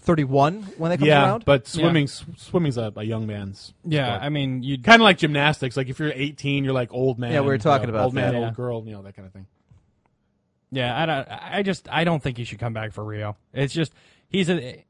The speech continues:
Speaker 3: you know, in Beijing, he was, like I said earlier, he was kinda at the height of his power. You
Speaker 2: Right.
Speaker 3: know, he was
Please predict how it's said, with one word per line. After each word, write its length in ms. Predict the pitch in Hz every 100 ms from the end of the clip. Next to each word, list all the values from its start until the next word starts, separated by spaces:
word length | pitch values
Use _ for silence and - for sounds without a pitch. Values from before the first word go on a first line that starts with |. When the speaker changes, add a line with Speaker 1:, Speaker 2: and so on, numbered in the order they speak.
| _ 170
Speaker 3:
you 80 |
know, 140 | 151 147
in 140 | 143
Beijing, 560 | 131 151 127 175 180 180
he 100 | 147
was, 420 | 139 135 107 - - _
like 200 | 139 139
I 60 | 131
said 180 | 139
earlier, 320 | 127 127 123 120
he 80 |
was 100 | 127
kinda 200 | 127 139
at 80 | 120
the 80 | 117
height 200 | 123 135
of 60 | 123
his 120 | 120
power. 460 | - 123 123 120
You 140 | 120 143
Speaker 2:
Right. 180 | 143 127
Speaker 3:
know, 60 |
he 80 | 131
was 280 | 120 113 120